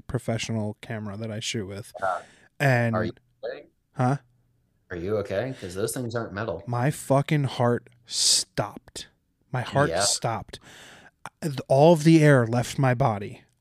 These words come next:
Speaker 1: All of it.
Speaker 2: <laughs>
Speaker 1: And I was like, "Fuck. Fuck." "Fuck." And it turned off when it hit the ground.
Speaker 2: Oh, jeez.
Speaker 1: And I was like,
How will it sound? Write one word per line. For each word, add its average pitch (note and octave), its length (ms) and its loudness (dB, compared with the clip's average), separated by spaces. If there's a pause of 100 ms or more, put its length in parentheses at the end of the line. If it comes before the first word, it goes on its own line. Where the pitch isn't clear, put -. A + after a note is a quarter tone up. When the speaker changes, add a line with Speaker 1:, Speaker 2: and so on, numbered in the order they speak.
Speaker 1:
All D3 240 8
of A#2+ 80 -4
it. G#2+ 140 -8 (280)
Speaker 2:
<laughs> G3+ 300 0
Speaker 1:
And D3 100 6
I D3 100 10
was C#3+ 140 8
like, D3+ 240 6 (1120)
"Fuck. - 640 -8 (300)
Fuck." - 1080 -6 (920)
"Fuck." F3 540 2 (320)
And D3 140 2
it C3+ 120 -4 (100)
turned E3 480 2
off C3+ 600 2 (1080)
when C3+ 300 0
it B2+ 120 0
hit C3+ 180 0
the C#3 80 -2
ground. B2+ 540 -2 (640)
Speaker 2:
Oh, E2+ 180 -10
jeez. E2+ 340 -8
Speaker 1:
And C3 120 2
I C3 120 6
was B2+ 100 2
like, C3 100 -4